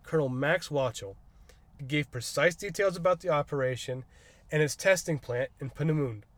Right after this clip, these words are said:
Peenemünde is in the Baltic coast in Pomerania, and it showed planned launch locations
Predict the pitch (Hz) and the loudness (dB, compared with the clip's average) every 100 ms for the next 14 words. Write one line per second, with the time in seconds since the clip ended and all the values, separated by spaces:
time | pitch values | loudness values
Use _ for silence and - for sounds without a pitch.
0 | - - - - 180 180 190 185 156 139 | -20 -20 -12 -2 -2 2 2 2 0 0
1 | 123 135 147 139 - 151 147 127 - 131 | 2 2 2 -2 -4 -2 -2 -6 -6 -4
2 | 123 127 147 160 165 - - - - - | 2 2 4 2 0 -10 -20 -20 -20 -20
3 | - - - - 156 135 175 160 - 156 | -20 -20 -12 -2 -2 4 8 8 6 4
4 | 160 175 160 156 - 147 - 135 - 143 | 6 6 6 4 2 -2 0 -2 -2 -4
5 | 143 | -6